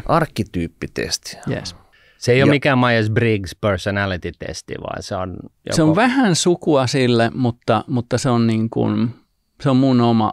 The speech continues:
Speaker 2: oma oivallus.
Speaker 3: Okei.
Speaker 1: Ja mitä tällä yritetään, tällä testillä nyt, ennen kuin me tuloksia katsotaan, niin
Speaker 2: Hmm.
Speaker 1: selvittää?
Speaker 2: Ää, tää-, tällä testillä selviää sulle luontainen arkkityyppi. Ja ehkä vielä mielenkiintoisempaa, mistä tullaan nyt puhuun,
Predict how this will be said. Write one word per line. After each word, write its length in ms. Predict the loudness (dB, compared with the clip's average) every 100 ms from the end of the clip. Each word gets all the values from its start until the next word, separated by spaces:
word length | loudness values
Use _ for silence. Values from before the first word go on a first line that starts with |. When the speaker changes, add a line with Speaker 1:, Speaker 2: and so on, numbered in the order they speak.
| 0
Speaker 2:
oma 380 | 2 4 2 0 -12 _ -2
oivallus. 680 | 2 2 0 -6 -8 -14 -14 -6
Speaker 3:
Okei. 340 | -4 -2 -4 -6 _
Speaker 1:
Ja 80 | 0
mitä 200 | 2 0
tällä 260 | 0 2 4
yritetään, 520 | 4 2 0 -2 -2
tällä 200 | 0 -2
testillä 460 | 0 -2 0 0 0
nyt, 240 | -2 -2
ennen 160 | -2 0
kuin 80 | -2
me 40 |
tuloksia 420 | 2 4 4 2 2
katsotaan, 420 | 0 0 -4 -4
niin 140 | -6 -2
Speaker 2:
Hmm. 100 | 2
Speaker 1:
selvittää? 760 | 4 4 2 -2 -12 -18 -18 -20 -20 -20 -20 -20 -20 _ _
Speaker 2:
Ää, 460 | 2 4 4 4 2 -2 0
tää-, 200 | 2 2 0
tällä 220 | 0 0
testillä 480 | 0 -2 2 2 2
selviää 760 | 2 2 4 4 4 4 2 -2 _ _
sulle 340 | -4 0 4 4
luontainen 800 | 4 4 4 2 2 2 2 4
arkkityyppi. 880 | 2 0 -4 -8 -6 -8 -6 -8 -6 0
Ja 260 | 2 2 -2 -4
ehkä 260 | -4 0 2
vielä 260 | 4 4
mielenkiintoisempaa, 960 | 4 4 2 2 0 0 0 0 2 2
mistä 200 | 2 0
tullaan 280 | 0 2 2
nyt 120 | 0
puhuun, 400 | 0 0 2 0